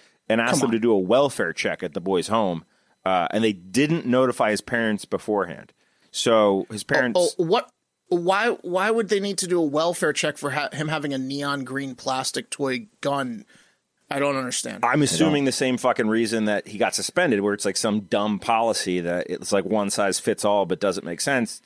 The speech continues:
Speaker 1: What makes things shittier is our current, you know, social situation and Isaiah's family being African American. So cops knock on his door. They don't know <laughs> why they're there, and the cops are like, "Your son has a gun.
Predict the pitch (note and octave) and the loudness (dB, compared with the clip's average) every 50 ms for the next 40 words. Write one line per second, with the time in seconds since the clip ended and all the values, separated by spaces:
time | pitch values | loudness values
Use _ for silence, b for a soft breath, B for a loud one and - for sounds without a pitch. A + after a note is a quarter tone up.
0 | _ _ - A2 A2 B2 - - _ _ A#2 B2+ C#3 C3 A2+ - - - - - | _ _ -6 0 0 0 0 -2 _ _ -2 0 0 0 -2 -6 -8 -6 -2 0
1 | B2+ A2+ G#2 F#2+ - - - E3+ F#3+ D#3 C#3 A#2+ A2+ A2 G2+ G#2 G2+ - - C#3 | 0 2 0 0 0 0 0 0 2 4 4 4 4 4 2 2 0 0 0 0
2 | C3 A#2+ A2+ - - _ _ _ _ _ _ _ _ G#2+ G#2 F2+ E2 D2+ - - | 0 0 0 -2 -6 _ _ _ _ _ _ _ _ 0 0 0 0 -2 -2 0
3 | - C#3 D3 C#3+ - B2 - - G#2 - - F#2+ F#2 F2 F#2+ G2 - - B2+ G#2 | 2 2 2 2 0 -4 -4 -4 -4 -2 0 0 0 0 0 0 0 -2 0 0
4 | F2+ F2 F2 D#2 C2+ F2+ F#2+ F2+ A2 B2 A#2 G2+ - - A#2 A#2+ A#2 G#2+ F#2 E2+ | -2 -2 -4 -4 -4 -2 0 0 2 2 2 0 0 -2 -2 0 0 -2 -2 -2
5 | F#2+ F2+ F2 D#2+ D#2+ - - - A#2 A#2+ - - - G#2 G2 A2 B2 A#2+ G2+ - | -2 -2 -2 -6 -8 -8 -4 -2 -2 -2 -2 -2 -2 0 0 2 2 0 0 -2
6 | - - - b b b b b b b b - - A2+ G#2 G2 F#2+ F#2 F2 E2+ | -4 -12 -18 b b b b b b b b -2 2 4 6 6 6 6 4 2
7 | - - _ _ _ _ _ - C#3 C3 A#2+ G#2 - - B2+ A#2+ A2+ A2 - A2 | -2 -6 _ _ _ _ _ -2 0 0 0 0 0 0 0 0 0 0 0 0
8 | G#2 G2 F2+ F2 A2 G#2+ G#2+ G#2 G#2 G2+ F#2 G2+ G#2+ A2+ A2+ G#2+ G#2+ G#2 G#2 G#2 | 0 0 0 2 2 4 4 4 2 2 2 2 2 2 0 0 0 0 0 0
9 | G#2 A2+ B2 F#2+ F#2 - b b b b b b b _ - E2 F#2 G#2 A2 A2 | 0 0 -2 -2 -2 -6 b b b b b b b _ -6 0 2 4 4 4
10 | A2+ A2+ A2+ A2 G#2+ A2 G#2+ G2+ G2 F#2 F#2+ F#2+ F2+ F2+ F#2 C3+ F#3 G#3 D#3+ C3 | 4 4 4 2 2 2 2 2 0 0 0 0 0 2 2 4 4 4 4 4
11 | A#2+ A#2 A2 G#2+ F#2 - - E2 G#2 G#2 G2 F#2+ - C3 A2+ A2 G2 - A2 G2+ | 4 4 2 2 0 -2 -2 -2 -2 -2 -2 -2 -2 0 -2 0 0 0 0 0
12 | F#2+ F2 E2 _ G2 G2 G2 - B2 G#2+ F2 D2+ D2 D#2+ - G#2+ A2 F#2+ D2+ C#2 | 0 0 -4 _ -6 -4 0 0 2 2 0 -2 -4 -6 -4 -2 -2 -2 -2 -6
13 | A#1+ | -12